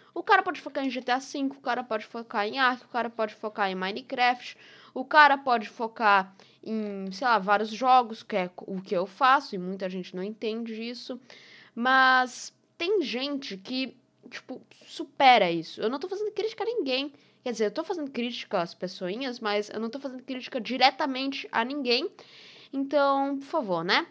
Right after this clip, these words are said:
Educação. Bem, ah, no meu canal foi criado em setembro de dois mil e quatorze. E embora vo-, possa não parecer, é, eu fazia só vídeo de Minecraft no começo.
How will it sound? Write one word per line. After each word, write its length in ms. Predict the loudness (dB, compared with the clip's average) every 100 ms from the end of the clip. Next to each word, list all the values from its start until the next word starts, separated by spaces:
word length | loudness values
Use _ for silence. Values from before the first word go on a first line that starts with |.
| _ _ _ _ -12
Educação. 420 | -10 -8 -12 -14 -20 _ _ _ _ _ _ -14
Bem, 360 | 4 6 6 2 -10 -20 -20 -20 _
ah, 480 | 8 10 10 8 4 _ _
no 80 | -2
meu 180 | 0 2
canal 220 | 2 2
foi 140 | 0
criado 340 | -2 4 4 2
em 60 |
setembro 460 | -2 -2 0 -2 -2
de 40 |
dois 200 | -4 -4
mil 100 | -4
e 20 |
quatorze. 720 | -2 -2 0 0 0 0 -6 -8 _
E 160 | -8 -4
embora 360 | 0 2 2 2
vo-, 180 | -4 -8
possa 280 | -6 -4
não 100 | -4
parecer, 580 | -2 -2 -2 -4 -2 -2 -4 -18 _
é, 320 | -4 -2 0 0
eu 120 | -2
fazia 500 | -2 -4 -2 -2 -4
só 180 | -2 -2
vídeo 220 | -2 -6
de 80 | -6
Minecraft 580 | -4 -4 -4 -2 -2 -4
no 80 | -10
começo. 500 | -6 -4 -4 -6